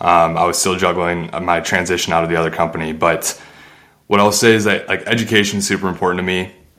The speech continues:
Um, and I just wasn't getting as much as I'd hoped from that organization. It was a lot of, like, they, they assigned you a mentor and you learned how that mentor built their business, but, you know,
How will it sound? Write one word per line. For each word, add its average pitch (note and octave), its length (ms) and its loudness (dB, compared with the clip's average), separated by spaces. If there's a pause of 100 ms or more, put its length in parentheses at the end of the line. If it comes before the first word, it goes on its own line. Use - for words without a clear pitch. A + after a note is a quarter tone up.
(180)
Um, F2 720 2
and F2+ 360 -2 (400)
I G#2+ 100 2
just G2+ 180 -4
wasn't G#2 260 2
getting G2 560 2 (400)
as G2 200 -4
much F#2+ 360 2
as F#2 140 -6
I'd F2 180 2
hoped F#2 340 -2
from F2+ 260 -4
that E2+ 220 2
organization. G2 840 -2 (260)
It - 40 -8
was G2 100 2
a F#2+ 60 4
lot F#2 260 4
of, F2+ 120 -2
like, F2 380 -2
they, F#2 220 -2
they F#2 140 0
assigned F#2+ 280 0
you F#2+ 80 2
a - 20 0
mentor F#2 600 -2 (380)
and F2+ 520 -2
you G2+ 200 -2
learned G2 260 2
how F#2 280 2
that F2 240 0
mentor G#2 720 0 (160)
built F#2 240 -2
their F#2+ 140 0
business, A#2+ 720 0 (160)
but, F#2+ 420 0
you G2 140 -2
know, F2 400 0